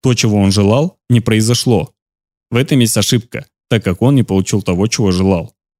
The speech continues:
Человек обладает могуществом делать то, что выходит за рамки его знания, а также те деяния, которые по своей сути являются деяниями Аллаха, которым он не препятствовал. Подобная мутазилитская позиция совпадает с идеями тех, кого я упомянул, со всеми унизительными результатами.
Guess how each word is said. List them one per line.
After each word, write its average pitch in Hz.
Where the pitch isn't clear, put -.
Человек 120
обладает 135
могуществом 107
делать 101
то, 147
что -
выходит 101
за 95
рамки 92
его 92
знания, 107
а 92
также 107
те 113
деяния, 98
которые 90
по 90
своей 98
сути -
являются 92
деяниями 98
Аллаха, 101
которым 127
он 104
не 101
препятствовал. 104
Подобная 135
мутазилитская 104
позиция 101
совпадает 101
с -
идеями 92
тех, 139
кого 95
я 90
упомянул, 98
со -
всеми 127
унизительными 92
результатами. 92